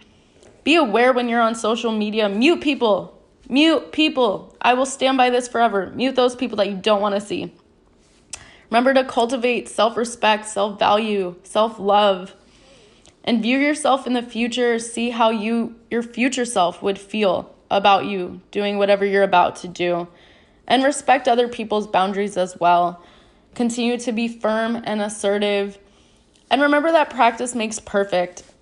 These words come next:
It's gonna be hard sometimes, especially if you're new to setting boundaries, to really know how to do it,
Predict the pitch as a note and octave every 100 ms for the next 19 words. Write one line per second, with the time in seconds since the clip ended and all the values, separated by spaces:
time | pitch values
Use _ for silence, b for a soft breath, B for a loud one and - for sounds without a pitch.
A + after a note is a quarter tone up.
0 | _ _ - A3 - B3 B3 B3+ B3+ A#3+
1 | A3+ A3 G#3+ A3+ A3+ G#3+ F#3 F#3 F#3 G#3+
2 | - - A3 A#3 B3 A#3+ B3 B3 A3+ A3
3 | G3+ G3 G#3 G#3+ F#3+ G3+ F#3 E3 F3+ F#3
4 | F3+ F3+ - b b b b - G#3+ F#3+
5 | G3 G3+ G#3 G#3 G3 F#3+ F3+ - G#3 G3
6 | G3+ G3+ G3 F#3+ F#3+ - -